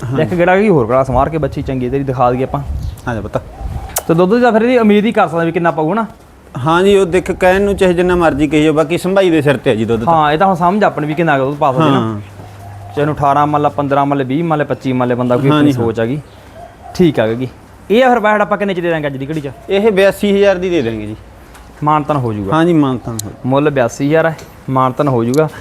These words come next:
Speaker 2: ਕੱਦ ਕਾਠ ਵਾਲੇ ਪੱਖ ਤੋਂ ਕਰਨ ਵਾਲੀ ਬਹੁਤ ਚੰਗੀ ਆ ਗਈ। ਤੇ ਇੱਥੋਂ ਪਿੱਛੋਂ ਸਰੀਰ ਦੀ ਜਿਹੜੀ ਬਾਂਤਰ ਹੈ, ਉਹ ਵੀ ਤੁਸੀਂ ਚੈੱਕ ਕਰ ਸਕਦੇ ਹੋ ਨਾ। ਪੱਚੀ ਦਿਨਾਂ ਤੱਕ ਮਤਲਬ ਵੀ ਤੁਸੀਂ ਵਧੀਆ ਫੀਡ ਫੂਡ ਚਾਰ ਕੇ ਨਾ
Speaker 1: ਦੰਦ ਦਿਖਾ ਦਿੰਨੇ ਆਪਾਂ।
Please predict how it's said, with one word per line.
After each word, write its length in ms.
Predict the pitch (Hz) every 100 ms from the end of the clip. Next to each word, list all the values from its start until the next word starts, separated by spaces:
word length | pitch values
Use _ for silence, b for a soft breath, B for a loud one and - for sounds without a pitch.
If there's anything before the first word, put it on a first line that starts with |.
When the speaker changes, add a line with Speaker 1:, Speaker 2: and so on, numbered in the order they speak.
| B B -
Speaker 2:
ਕੱਦ 220 | 160 160
ਕਾਠ 180 | 175 180
ਵਾਲੇ 120 | 180
ਪੱਖ 220 | 170 170 -
ਤੋਂ 120 | 175
ਕਰਨ 180 | 165 156
ਵਾਲੀ 140 | 156
ਬਹੁਤ 200 | 131 156
ਚੰਗੀ 240 | 180 165
ਆ 80 | 160
ਗਈ। 140 | 160 160 - - -
ਤੇ 180 | 156 156
ਇੱਥੋਂ 220 | 151 160
ਪਿੱਛੋਂ 300 | 143 - 151 - -
ਸਰੀਰ 160 | 156 139
ਦੀ 60 |
ਜਿਹੜੀ 120 | 135 143
ਬਾਂਤਰ 320 | 127 117 131
ਹੈ, 100 | 117 B B -
ਉਹ 120 | 180
ਵੀ 80 | 185
ਤੁਸੀਂ 120 | 165
ਚੈੱਕ 180 | 151 -
ਕਰ 120 | 117
ਸਕਦੇ 140 | 110
ਹੋ 60 | 113
ਨਾ। 100 | 165 - - - - - - - - -
ਪੱਚੀ 240 | 156 147
ਦਿਨਾਂ 160 | 160 143
ਤੱਕ 180 | 151 151
ਮਤਲਬ 240 | 147 147
ਵੀ 60 | 151
ਤੁਸੀਂ 220 | 147 143 - - - B B B 131
ਵਧੀਆ 280 | 156 180
ਫੀਡ 140 | 156 170
ਫੂਡ 120 | 175
ਚਾਰ 260 | 160 143 135
ਕੇ 120 | 147
ਨਾ 100 | 156
Speaker 1:
ਦੰਦ 160 | 147
ਦਿਖਾ 280 | 147 151 175
ਦਿੰਨੇ 180 | 127 107
ਆਪਾਂ। 220 | 101 139